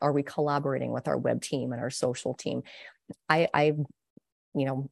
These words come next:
there, business is not all cake and roses all the time, but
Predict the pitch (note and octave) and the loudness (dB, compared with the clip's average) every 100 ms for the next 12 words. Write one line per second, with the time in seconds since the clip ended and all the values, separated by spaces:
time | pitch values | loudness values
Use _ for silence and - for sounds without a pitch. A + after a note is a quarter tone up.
0 | - C3+ E3+ - C#3+ C#3+ D#3+ D#3+ - C#3+ | -6 4 6 6 4 4 4 4 2 0
1 | C#3 C3+ C3 - C#3 C#3+ B2+ E3 C#3+ D3 | 0 2 0 2 0 0 0 0 2 2
2 | C3+ C3 E3+ D#3 C3 C3 | 2 0 0 0 2 2